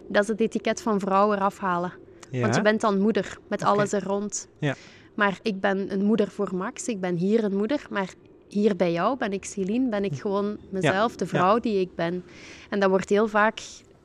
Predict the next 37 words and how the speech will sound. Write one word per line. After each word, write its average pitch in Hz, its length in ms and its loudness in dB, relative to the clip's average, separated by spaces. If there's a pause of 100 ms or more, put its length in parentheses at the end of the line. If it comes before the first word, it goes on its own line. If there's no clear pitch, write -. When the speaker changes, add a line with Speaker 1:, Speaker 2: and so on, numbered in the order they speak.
(120)
Speaker 1:
vergeten 185 840 0
of, - 460 -4 (440)
ja, 214 440 0
onvoldoende 220 560 2
aandacht 208 380 -4
aan 202 140 -6
besteed. 196 480 -8
Speaker 2:
Mhm. 123 180 -2 (420)
Speaker 1:
En 196 240 0 (760)
het - 100 -16
gaat 190 200 -2
maar 185 420 -4
voortdurend 190 640 0
over 196 280 -2
inclusiviteit 190 840 0
de 240 80 -2
dag 220 180 0
van 233 160 -6
vandaag. 208 460 -2
En - 80 -4
Speaker 2:
Ja. 117 80 6
Speaker 1:
dan 113 80 4
denken 196 280 2
we 202 60 2
aan 196 180 0
alle 196 180 2
mogelijke 202 460 0
minderheden 202 680 2 (480)
die 196 360 0
hun 196 160 4
plaats, 190 600 0 (180)
eh, 208 260 0
Speaker 2:
Mhm. 208 100 0
Speaker 1:
moeten 208 220 -2
krijgen 208 460 -4
en 180 240 2
terecht. 175 540 -4